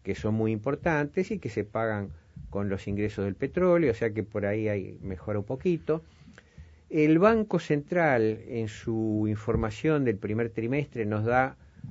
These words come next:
una economía creciendo cuatro coma siete por ciento con relación al primer trimestre del año, eh, dos mil catorce. En el segundo trimestre hay una pequeña caída con relación al segundo trimestre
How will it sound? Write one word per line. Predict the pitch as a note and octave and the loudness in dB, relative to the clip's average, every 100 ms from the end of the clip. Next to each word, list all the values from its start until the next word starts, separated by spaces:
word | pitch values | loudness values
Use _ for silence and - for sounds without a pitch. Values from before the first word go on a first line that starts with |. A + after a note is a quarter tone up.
| - - | -16 -6
una | B2 B2 B2 | -2 0 0
economía | A2+ A2 G#2+ B2 B2+ A#2 | 0 0 0 0 -2 -2
creciendo | G2 - B2 B2 A#2 F#2+ - | -6 -4 -6 -2 -2 -4 0
cuatro | D3 D3+ D3+ B2 | 4 4 2 -2
coma | G2+ G2+ | -2 -8
siete | - A#2+ A2+ | -4 -4 -4
por | G2+ G2+ | -4 -6
ciento | - E3 D#3+ | -2 -2 -2
con | G#2 F#2+ | -4 -4
relación | F#2 F2+ - G#2+ | -4 -6 -6 -6
al | G2+ | -4
primer | F#2 F#2+ G2 | -6 -4 -6
trimestre | - F#2 G2+ G#2 - F#2+ F#2 _ _ _ - | -6 -6 -6 -6 -8 -10 -10 _ _ _ -6
del | F#2 G2 | -4 -2
año, | G2 G2+ G2 F2+ F#2 E2+ | -2 -2 -4 -4 -8 -12
eh, | E2+ F#2+ F2 | -14 -14 -12
dos | F#2 F#2 F2+ | -8 -8 -6
mil | G2 | -8
catorce. | F#2 A#2 - F3+ D3 - E3+ F#3 _ - - - _ _ _ | -6 -2 4 4 4 -4 -8 -8 _ -20 -20 -20 _ _ _
En | D3+ C#3+ | 4 4
el | C3+ | 0
segundo | - C#3+ D3 F3 F3 E3 E3+ E3+ E3+ | 2 2 6 8 6 6 4 4 -2
trimestre | - C3 D3+ E3 - | -4 0 0 -2 -2
hay | B2+ B2 | 0 0
una | A#2+ A#2 - _ _ - - _ | 0 -2 -4 _ _ -16 -16 _
pequeña | - A#2+ - G3 F3+ D3+ C3 A#2 | -2 -2 4 4 6 4 2 0
caída | B2 D3 D#3+ C3+ B2+ B2 B2 G#2 - _ | 0 0 2 2 2 0 -2 -8 -12 _
con | A2 | -4
relación | G#2+ G2+ G2 - A#2+ | -2 -2 -4 -6 -4
al | G#2+ | -4
segundo | A2 G#2 A#2 A2 | -4 -4 -2 -2
trimestre | G2+ G2 A2+ A2 A2 G2 | -2 -4 -4 -4 -8 -8